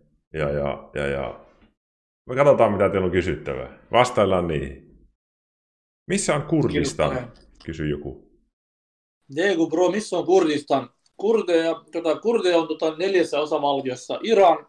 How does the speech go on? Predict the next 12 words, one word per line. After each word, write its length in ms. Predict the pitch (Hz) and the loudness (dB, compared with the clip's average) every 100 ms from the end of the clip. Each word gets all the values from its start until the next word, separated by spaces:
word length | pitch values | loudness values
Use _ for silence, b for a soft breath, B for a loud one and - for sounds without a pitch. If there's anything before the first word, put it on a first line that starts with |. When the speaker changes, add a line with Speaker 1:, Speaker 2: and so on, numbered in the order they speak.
| _ | _
Speaker 2:
Irak, 380 | 214 196 165 - - | -4 4 4 2 -6
Syyria, 500 | 190 190 160 156 139 | -4 0 2 0 0
Turkki. 600 | 170 160 - 143 131 - _ _ | -2 -4 -6 -8 -8 -10 _ _
Ja 360 | 135 139 135 - | -6 -2 -2 -2
tällä 180 | 202 185 | -2 -2
hetkellä 220 | 175 160 | -2 -6
kurdeilla 380 | 151 190 170 156 | -2 0 2 2
ei 140 | 170 170 | 4 4
oo 140 | 170 | 2
omaa 200 | 185 147 | 0 0
valtiota 520 | 196 190 170 165 160 | 0 -2 -2 -6 -4
valitettavasti. 800 | 156 151 151 147 143 - 156 - | -4 -4 -6 -4 -6 -6 -10 -10